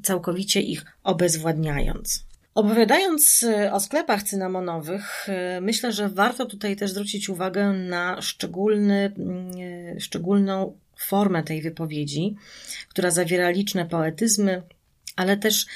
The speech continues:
e, w-, mamy tutaj zjawisko, które określa się mianem mityzacji rzeczywistości.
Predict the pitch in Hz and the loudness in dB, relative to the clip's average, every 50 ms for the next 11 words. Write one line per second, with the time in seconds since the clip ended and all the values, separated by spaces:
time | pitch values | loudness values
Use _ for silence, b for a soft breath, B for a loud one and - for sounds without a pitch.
0 | B B B B B B B - 190 190 185 185 185 185 180 175 170 175 185 185 | B B B B B B B -2 0 2 2 0 0 -2 -4 -8 -8 -6 -4 -2
1 | 185 180 208 233 269 277 277 247 226 240 220 208 202 202 185 190 240 - - - | 0 2 4 4 4 2 0 0 2 2 2 4 4 2 2 2 0 -2 0 -2
2 | - - - 226 202 196 190 - 240 240 - - 226 - - 202 196 202 196 190 | -4 -2 -2 0 0 0 0 0 -4 -2 -2 -2 -2 0 0 2 2 2 2 2
3 | 190 196 208 202 202 202 185 180 202 214 208 - - 202 180 180 180 - 175 165 | 4 4 4 4 2 0 2 2 2 2 2 0 0 0 -2 -2 -4 -4 -6 -4
4 | 156 165 - - - - - - - - - - | -2 -4 -4 -4 -4 -6 -6 -4 -4 -4 -6 -6